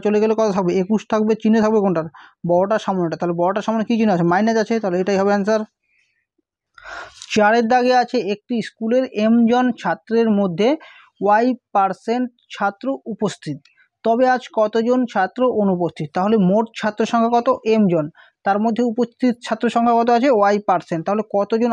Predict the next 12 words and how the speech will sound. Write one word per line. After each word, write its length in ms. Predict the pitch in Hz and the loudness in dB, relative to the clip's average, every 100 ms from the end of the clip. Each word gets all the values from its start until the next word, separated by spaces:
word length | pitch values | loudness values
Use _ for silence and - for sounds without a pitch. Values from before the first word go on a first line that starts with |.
| 196 | 0
আসেনি, 240 | 190 233 254 | 0 -2 0
সেটা 140 | 196 185 | 0 0
আমাদের 200 | 202 233 220 | 2 2 2
বের 100 | 190 | 2
করতে 180 | 165 156 151 | 0 0 0
বলেছে। 280 | 143 139 147 147 _ _ _ _ - | 0 -4 -10 -12 _ _ _ _ 2
তো 60 | 226 | 4
দেখো, 240 | 220 240 233 | 4 4 2
লিখে 180 | 214 226 | 2 0
নিয়েছি 240 | 233 226 262 190 | 0 0 2 2
মোট 160 | 196 220 - | 2 -2 -4
ছাত্র 260 | 185 - | -6 -2